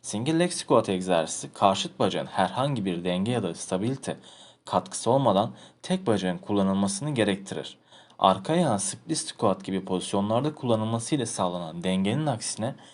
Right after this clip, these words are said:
bu egzersizde pelvik kasların karşıt bacağın dengeleyicileri olarak çalışması gerekmektedir. Tüm sprint içeren hareketler pelvik ve kalça stra-, stabilitesine ihtiyaç duyulduğu için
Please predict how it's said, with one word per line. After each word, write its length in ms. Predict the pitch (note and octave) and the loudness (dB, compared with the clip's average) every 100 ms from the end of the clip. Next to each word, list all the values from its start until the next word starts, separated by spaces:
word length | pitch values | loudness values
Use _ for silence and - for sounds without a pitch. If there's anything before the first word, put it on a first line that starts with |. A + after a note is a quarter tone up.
| - - _ _ | -20 -20 _ _
bu 160 | B2+ E3+ | 6 6
egzersizde 600 | D3+ A#2 G2+ - A#2 A#2+ | 6 4 2 2 -4 -2
pelvik 400 | G#2+ G2 B2 D3+ | 4 4 2 -2
kasların 460 | D3+ B2+ - F2+ | -2 -2 -2 -6
karşıt 460 | F2 G2 G2 - - | 0 2 2 0 0
bacağın 420 | C#3 G#2+ F#2+ F2 | 4 4 2 0
dengeleyicileri 680 | F#2 F#2 F#2+ G2 G#2 G#2+ A#2+ | 0 0 0 0 -2 -2 -2
olarak 320 | C#3 F#2+ D#2 - _ _ _ _ _ _ - - _ _ | 0 -2 -4 -10 _ _ _ _ _ _ -20 -20 _ _
çalışması 520 | - E3 C3+ A2 A2 | 0 2 2 -2 -2
gerekmektedir. 800 | D#3+ D3 C3+ B2+ A#2 A2+ C#2 - - _ _ _ _ _ _ _ | 2 2 2 -2 -4 -4 -6 -8 -14 _ _ _ _ _ _ _
Tüm 160 | - F#3 | 2 2
sprint 500 | - G#2+ - F3+ - | 2 -2 2 2 2
içeren 300 | - F2+ E2+ | 0 2 2
hareketler 640 | - F#2+ F#2+ G2 - D3+ - - _ | 0 0 0 -4 -2 -6 -6 -20 _
pelvik 480 | - G2 G2+ D3+ E3 | 0 2 4 2 -2
ve 140 | F#2+ - | -6 0
kalça 400 | G#2 F#2+ G2 D#3+ | 4 4 4 -2
stra-, 400 | - - - G3 - _ _ _ _ _ _ _ _ _ | -4 -8 -10 -10 -16 _ _ _ _ _ _ _ _ _
stabilitesine 960 | - - G#2 A#2 A#2 A#2+ - A#2+ D#3+ E3+ - | -8 0 2 0 -2 -6 -6 -4 -4 -4 -10
ihtiyaç 580 | - A#2 - C3+ A#2+ - | -6 -6 2 4 4 -2
duyulduğu 320 | A2+ G#2+ A#2 | -2 -2 -2
için 360 | C#3 A2 C#3 | -2 -2 -4